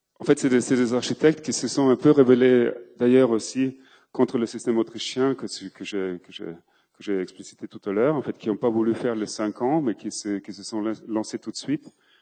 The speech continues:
en fait, qui, qui ont essayé et qui ont créé une sorte d'ambiance, euh, euh, une sorte de demande d'architecture, euh, par rapport au, à, à tout,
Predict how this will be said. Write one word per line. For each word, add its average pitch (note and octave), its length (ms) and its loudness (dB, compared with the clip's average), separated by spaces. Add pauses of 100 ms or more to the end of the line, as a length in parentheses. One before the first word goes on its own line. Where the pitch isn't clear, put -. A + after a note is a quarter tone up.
(140)
en - 40 -20
fait, - 180 -12
qui, G#2 200 -6
qui A#2+ 120 -8
ont G#2+ 100 0
essayé G#2+ 640 -2 (480)
et - 80 -10
qui - 180 -8
ont G#2+ 140 -2
créé A#2 280 -2
une A#2+ 80 2
sorte G#2+ 200 -6
d'ambiance, G#2 580 -2
euh, G2 300 4 (580)
euh, G2 540 0
une G#2+ 180 4
sorte A2 180 2
de A2+ 60 4
demande A#2+ 600 4 (320)
d'architecture, A2 760 -2 (520)
euh, G#2 160 -4
par G#2+ 160 -6
rapport G#2+ 300 -4
au, G#2+ 720 4
à, - 400 -6 (1600)
à F#2+ 80 -12
tout, C3+ 420 0